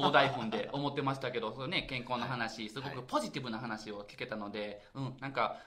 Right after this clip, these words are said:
Speaker 1: お話伺ってるだけですごく私も元気になったので、きっと見てらっしゃる方もね、
Speaker 2: はい。
Speaker 1: 元気が移ったのかなと。
Speaker 2: おめでとう。
Speaker 1: おめでとう。
Speaker 2: おめでとう。
Speaker 1: はい。ということで、えっと、まだ終わりじゃないんですよ。
Speaker 2: あ、まだ。
Speaker 1: <laughs> 今からね、ちょっと一分間で、
Speaker 2: はい。
Speaker 1: はい、今日のお話を清水さんの方にまとめていただきたいなと、
Speaker 2: はい。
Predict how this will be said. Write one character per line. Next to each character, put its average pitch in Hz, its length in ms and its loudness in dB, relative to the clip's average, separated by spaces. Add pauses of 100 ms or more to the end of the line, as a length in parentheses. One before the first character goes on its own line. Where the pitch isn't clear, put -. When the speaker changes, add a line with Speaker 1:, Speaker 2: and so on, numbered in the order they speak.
Speaker 1:
お 165 60 -2
話 240 260 2
伺 180 220 2
っ - 20 4
て 180 60 -4
る 170 80 0
だ 170 80 0
け 165 80 -2
で 151 40 0
す - 80 -6
ご 160 120 -6
く 117 80 -4
私 113 240 -4
も 107 100 -6
元 113 220 -4
気 107 100 -10
に 101 80 -10
な 101 80 -10
っ - 60 -16
た 101 80 -8
の 101 100 -8
で、 107 80 -8
き - 120 -10
っ - 20 -10
と 117 100 -2
見 113 140 -2
て 113 80 0
ら 101 80 -2
っ - 20 -12
し - 100 -10
ゃ 107 40 -6
る 104 80 -8
方 101 180 -8
も - 320 4
ね、 117 120 -6
Speaker 2:
は - 40 -8
い。 - 180 -14
Speaker 1:
元 110 200 -6
気 - 80 -12
が 107 100 -6
移 104 40 -4
っ - 20 -16 (120)
た 101 120 -4
の 95 80 -10
か 82 100 -12
な 85 60 -12
と。 - 180 -10
Speaker 2:
お 143 80 -2
め 190 80 6
で 202 80 10
と 196 380 2
う。 - 20 -20 (140)
Speaker 1:
お 151 100 4
め 202 80 6
で 202 80 10
と 202 100 10
う。 151 40 10
Speaker 2:
お - 20 6
め 120 60 4
で 120 80 -2
と 117 260 -6
う。 - 20 -10
Speaker 1:
は 147 120 6
い。 - 200 -4 (160)
と 147 80 -4
い - 20 -2
う - 20 -2
こ 135 100 -2
と 123 100 0
で、 110 380 -2
え 131 100 -6
っ 131 40 -4
と、 131 120 2
ま 139 100 2
だ 139 80 6
終 143 60 8
わ 143 60 10
り 135 60 4
じ 123 60 0
ゃ - 20 0
な 104 80 2
い 107 40 -2
ん - 20 -6
で - 60 -6
す - 80 -6
よ。 123 60 4
Speaker 2:
あ、 127 40 4
ま 135 100 8
だ。 123 120 6 (520)
Speaker 1:
<laughs> - 540 -4
今 247 140 4
か 285 80 6
ら 196 80 8
ね、 147 100 4
ち 156 60 -2
ょ - 20 -8
っ - 40 -4
と 127 160 2
一 - 260 -2
分 214 220 2
間 104 220 -2
で、 - 80 -2
Speaker 2:
は 135 80 4
い。 135 140 0
Speaker 1:
は 151 100 0
い、 131 180 -2
今 196 100 6
日 160 60 0
の 131 60 2
お - 20 2
話 131 340 -2
を - 220 2
清 139 120 -10
水 113 120 -6
さ 107 100 -6
ん 107 40 -6
の 104 40 -10
方 107 60 -8
に 104 80 -6
ま 147 120 2
と 151 100 2
め 139 100 2
て 131 120 0
い 120 60 -2
た 113 100 2
だ 110 80 2
き - 80 -8
た 107 80 -6
い 92 40 -10
な 98 80 -10
と、 - 60 -8
Speaker 2:
は 117 80 0
い。 92 120 -6